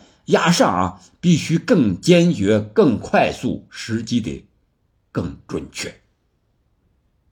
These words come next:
我觉得这个经典画面可能是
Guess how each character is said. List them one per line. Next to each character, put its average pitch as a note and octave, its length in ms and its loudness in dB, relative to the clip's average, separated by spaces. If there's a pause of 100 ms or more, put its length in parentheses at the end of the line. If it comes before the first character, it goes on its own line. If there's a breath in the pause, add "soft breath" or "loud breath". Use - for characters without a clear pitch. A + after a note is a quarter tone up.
(400)
我 D#2+ 140 -8
觉 E2 140 -8
得 D#2 240 -12 (400)
这 C3+ 120 0
个 F#2 120 -4
经 C3 180 2
典 G2+ 160 2
画 G2+ 160 -2
面 F#2 300 -2 (760)
可 F#2 400 -4
能 E2 180 -4
是 - 380 -8